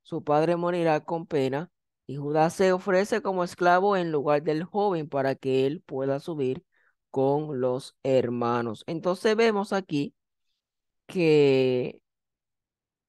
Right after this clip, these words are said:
en la... Eh, entonces vemos que Judá, pues, no podría ver el mal que sobrevendría al, al padre si el muchacho no está con él. Y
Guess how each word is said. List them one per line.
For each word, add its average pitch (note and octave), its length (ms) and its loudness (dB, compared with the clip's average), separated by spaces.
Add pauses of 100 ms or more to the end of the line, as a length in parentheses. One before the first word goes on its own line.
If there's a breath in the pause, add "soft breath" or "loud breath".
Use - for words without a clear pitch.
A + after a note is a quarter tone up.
(640)
en D#3+ 560 -2
la... D3 720 4 (2000)
Eh, D3 800 2
entonces G3 320 -4 (160)
vemos F3+ 340 2
que G3+ 140 2
Judá, G3 340 2
pues, A3 180 -2
no F#3+ 160 -6
podría E3+ 440 2
ver D#3+ 180 2
el F3 160 0
mal D#3+ 260 -2
que F#3+ 160 -10
sobrevendría D3+ 760 2
al, D#3 180 0
al E3+ 180 0
padre D3 480 0 (420)
si - 340 -2
el C#3 100 2
muchacho C#3+ 560 -4
no D#3 120 -2
está D3 460 2
con F#3 200 -2
él. B2+ 240 -2 (1000)
Y A3+ 420 0